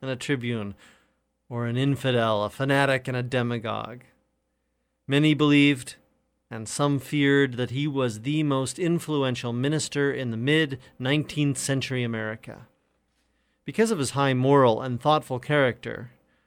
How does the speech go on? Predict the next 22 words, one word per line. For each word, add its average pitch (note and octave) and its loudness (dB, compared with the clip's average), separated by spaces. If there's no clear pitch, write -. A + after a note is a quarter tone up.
according C3 0
to B2+ -2
Reverend A#2+ 0
Annie B2+ -2
Forrester, B2 2
minister A#2 -6
at A#2 -10
Saint C3+ -2
John's C3+ 0
Church - -6
in A#2+ -4
Cincinnati, A#2+ -4
Ohio, A2 0
some F3+ 2
called E3 2
him D#3+ 2
the A2+ 2
best D#3+ 0
hated D3 2
man C#3+ 2
in D3 0
America. A2 -4